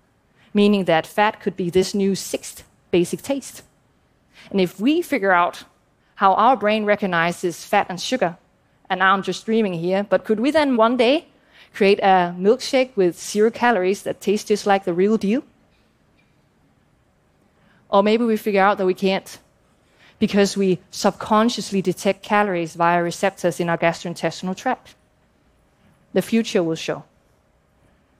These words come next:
Our conscious experience of food is just the tip of the iceberg of our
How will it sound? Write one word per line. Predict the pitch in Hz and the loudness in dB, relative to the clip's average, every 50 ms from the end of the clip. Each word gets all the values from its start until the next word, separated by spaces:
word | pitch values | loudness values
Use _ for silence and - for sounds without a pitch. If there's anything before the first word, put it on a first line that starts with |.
| _ _ _ _ _ _ _ _ _ _ _ _ _ _ _ - | _ _ _ _ _ _ _ _ _ _ _ _ _ _ _ 0
Our | 208 226 233 240 | 2 2 2 0
conscious | 240 - 220 202 196 208 - 214 - - | -2 -6 -8 -6 -6 -6 -6 -8 -8 -8
experience | - - - - 190 185 180 - | -10 -10 -4 -2 -2 -2 -2 -4
of | 185 | -6
food | - - 185 170 175 - - - _ _ _ _ _ _ _ _ _ _ _ _ _ _ _ _ _ _ _ _ _ _ _ _ _ | -6 -4 -4 -4 -4 -6 -10 -18 _ _ _ _ _ _ _ _ _ _ _ _ _ _ _ _ _ _ _ _ _ _ _ _ _
is | - 214 - | -4 -4 0
just | - 220 214 - | 0 0 0 0
the | 233 208 | -2 -4
tip | - - 240 240 | 0 -2 0 0
of | 220 196 | 0 0
the | - 190 | 2 2
iceberg | 175 175 175 180 - - 180 170 170 - - _ _ _ _ _ _ _ _ _ _ _ _ _ _ _ | 2 2 2 0 -2 -2 -2 -2 -2 -2 -6 _ _ _ _ _ _ _ _ _ _ _ _ _ _ _
of | - 190 180 | -4 0 2
our | 180 175 170 170 175 | 4 4 4 2 -2